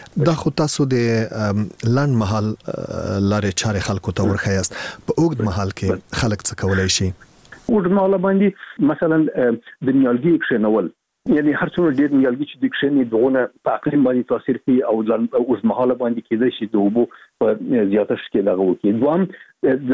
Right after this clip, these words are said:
Speaker 2: ځنګلاتو کښېنول. اوس مثلا موږ خلک دي،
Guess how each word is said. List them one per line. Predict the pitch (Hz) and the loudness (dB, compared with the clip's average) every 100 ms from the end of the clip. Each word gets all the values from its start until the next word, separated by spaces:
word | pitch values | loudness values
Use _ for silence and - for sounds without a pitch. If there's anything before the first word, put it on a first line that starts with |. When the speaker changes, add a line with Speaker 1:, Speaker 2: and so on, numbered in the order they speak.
| 120 | 0
Speaker 2:
ځنګلاتو | 123 120 127 143 135 - | 0 0 2 0 -2 -4
کښېنول. | 123 98 95 90 - - | -2 2 0 0 -6 -10
اوس | 113 135 | -4 -2
مثلا | 127 131 | 0 2
موږ | 127 147 147 - - _ - | 4 4 0 -6 -20 _ -4
خلک | 135 | 0
دي، | 131 | 2